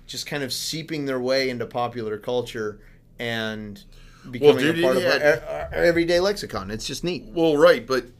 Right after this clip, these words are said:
Speaker 2: uh, The Matrix did even more than that, though, dude. That's what started kind of this emo fucking, that emo world, if you think about it, 'cause guess what started popping up in, in high school and all that shit? That's where trench coats, trench coat mafia,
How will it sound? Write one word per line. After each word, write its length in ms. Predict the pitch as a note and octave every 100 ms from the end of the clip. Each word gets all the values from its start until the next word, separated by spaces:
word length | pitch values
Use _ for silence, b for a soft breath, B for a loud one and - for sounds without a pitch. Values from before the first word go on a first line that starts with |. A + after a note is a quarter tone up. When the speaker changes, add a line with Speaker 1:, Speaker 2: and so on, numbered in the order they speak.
| - - C3
Speaker 2:
uh, 260 | A#2+ G#2+
The 140 | G2+ A2
Matrix 460 | C#3+ F#3 C3 G#2
did 140 | C3 C3+
even 280 | A#2+ G#2
more 340 | F#2 A#2 G3+ C4
than 200 | B2 G#2+
that, 240 | G2+ G2 A2
though, 140 | G#2+
dude. 400 | G#2+ A#2 - G2
That's 340 | B2+ F3 - D#3
what 180 | B2+
started 800 | - - - C3+ C3+ C#3+ C3+ A2
kind 200 | B2 B2+
of 80 | A#2
this 220 | A2 G2+ -
emo 580 | C3+ C3 C3 B2+ B2 B2
fucking, 600 | A#2+ B2 A#2+ A#2+ G#2+ G2 -
that 200 | G#2+ G#2
emo 380 | A#2 E3+ G#3+ C3
world, 320 | A2+ A#2 B2
if 100 | B2+
you 80 | G#2+
think 240 | - F#3 F#3
about 220 | B2 A#2
it, 60 | A#2+
'cause 200 | A2 - B B B B
guess 240 | - D3 E3
what 120 | D3
started 420 | - D3+ B2 G2
popping 460 | - C#3 C#3+ C#3+ C3+
up 200 | C3+ B2+
in, 160 | A#2 A2+
in 220 | B2+ A#2
high 240 | A#2+ F3+
school 400 | G3+ - B2+ G#2+
and 80 | G#2
all 140 | G2 F#2+
that 180 | F2+ -
shit? 320 | - F2+ -
That's 220 | G#2 -
where 140 | A#2 A#2
trench 420 | - C3 B2 -
coats, 340 | B2 A#2+ A#2+
trench 280 | - C3 B2+
coat 220 | D3 C3+ D3
mafia, 420 | D3+ D3+ D3+